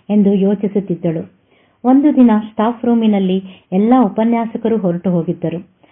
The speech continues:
ಅನೂಪ್ ಏನೋ ಬರೆಯುವುದರಲ್ಲಿ ಮಗ್ನನಾಗಿದ್ದ. ಧೈರ್ಯ ಮಾಡಿ ಅನೂಪನ ಮುಂದೆ ಹೋಗಿ ನಿಂತಳು.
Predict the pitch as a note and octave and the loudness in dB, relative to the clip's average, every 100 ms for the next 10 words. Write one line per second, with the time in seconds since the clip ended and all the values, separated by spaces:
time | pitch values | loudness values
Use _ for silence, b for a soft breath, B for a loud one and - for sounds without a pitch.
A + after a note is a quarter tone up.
0 | b A3 B3 C4+ - G#3+ A3+ C4 C4 G#3+ | b 2 2 2 -2 0 4 4 4 2
1 | G#3+ G#3 G3+ F#3+ F#3+ F#3+ E3 E3 F3+ F3 | 2 0 0 2 2 2 0 0 0 0
2 | D#3+ D#3+ D#3 F#3 b b b E3 G3+ B3 | -2 -8 -10 -12 b b b 0 2 4
3 | C4+ B3+ G3+ F3+ F3+ B B F#3+ G#3 C4+ | 4 4 4 0 -2 B B 0 4 4
4 | C4 A#3 G#3+ G3 F#3+ G3 E3+ E3+ E3+ D#3+ | 2 2 2 2 2 0 -2 -2 -4 -4
5 | E3+ D#3+ F3 | -6 -8 -10